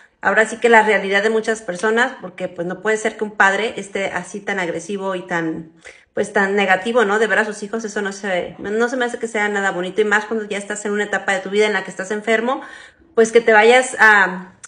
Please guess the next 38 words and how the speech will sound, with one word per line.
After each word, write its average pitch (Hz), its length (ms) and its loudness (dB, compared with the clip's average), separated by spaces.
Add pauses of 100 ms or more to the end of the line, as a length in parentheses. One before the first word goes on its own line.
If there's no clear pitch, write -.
(580)
pues, 254 120 6
no 294 140 2
sé, 269 200 -2
o 190 60 -4
sea, 214 140 4
no 233 120 2
se 269 120 -6
me 269 100 0
hace 269 160 -4
como 247 180 -6
que 214 120 -8
sea 220 320 2
algo 214 560 -2
que 202 180 -6
le 190 300 -8
traiga 214 360 0
cosas 220 240 -6
positivas 214 640 -4
al 208 140 -8
señor 190 180 -6
Andrés 196 300 -6
García, 196 420 -8
que 214 80 -12
se 185 140 -4
vaya, 196 340 2 (540)
este, 190 1000 -2
de 208 180 2
esta 202 220 0
forma, 202 680 0 (120)
eh, 180 340 -4
enojado 190 480 0
con 196 160 -4
sus 170 160 -12
hijos, 240 500 -4
y, 190 200 -14
pues, - 320 -12 (440)
no 165 140 -8
sé. - 280 -12